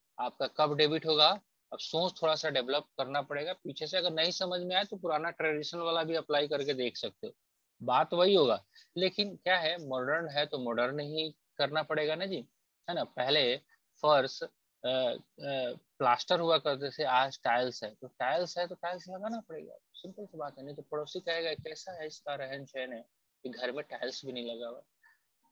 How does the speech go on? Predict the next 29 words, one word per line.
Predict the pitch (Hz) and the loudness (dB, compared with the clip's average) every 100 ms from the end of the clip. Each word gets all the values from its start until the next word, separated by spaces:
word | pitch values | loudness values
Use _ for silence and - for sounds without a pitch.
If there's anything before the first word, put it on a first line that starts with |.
| _ - | _ -8
लेकिन | 151 160 139 143 _ _ _ _ _ _ | -4 -2 -4 -8 _ _ _ _ _ _
फर्क | 147 147 160 | -2 0 0
कुछ | 175 160 | -4 -4
नहीं | 160 156 | -2 0
है, | 139 - _ - | 0 -4 _ -6
रहना | 123 120 143 151 135 - _ 131 | -4 -2 0 2 0 -4 _ -4
वैसे | 127 - 160 | -2 0 0
ही | 156 | 0
है | 131 127 | -2 -2
जैसा | 120 - 120 | -2 0 0
रहते | 104 - 113 | -2 -4 -10
हैं, | 110 - | -10 -6
खाएंगे | 120 135 143 | -4 -2 -2
हम | 143 147 | -4 -4
रोटी | 123 117 151 147 | -4 -4 -4 -4
ही, | 110 117 _ _ - | -4 -8 _ _ -8
भले | 120 139 | -2 -2
marble | 135 113 110 120 | 0 -2 0 -4
के | 110 113 | -4 -8
घर | 101 95 | -6 -10
में | 98 | -10
रहे, | - - _ _ _ _ _ - | -18 -20 _ _ _ _ _ -6
राइट, | 160 _ _ _ _ _ - | -6 _ _ _ _ _ -12
ठीक | 170 | -10
है | |
जी। | 180 117 _ _ _ - _ | -8 -10 _ _ _ -20 _
चलिए, | 127 101 - _ _ _ - | -8 -8 -14 _ _ _ -8
तो | 185 | -6
आज | 151 151 170 | 2 4 6